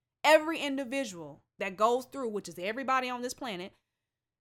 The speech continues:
goes through, they're gonna choose, they gotta choose.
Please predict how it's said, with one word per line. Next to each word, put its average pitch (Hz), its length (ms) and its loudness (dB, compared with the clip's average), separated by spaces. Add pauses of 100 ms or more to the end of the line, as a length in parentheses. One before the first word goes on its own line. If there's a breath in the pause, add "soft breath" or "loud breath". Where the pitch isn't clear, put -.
(120)
goes 254 280 4
through, 277 280 -6
they're 220 120 0
gonna 269 260 -6
choose, 302 460 -10
they 240 120 -6
gotta 254 200 -6
choose. 226 580 -12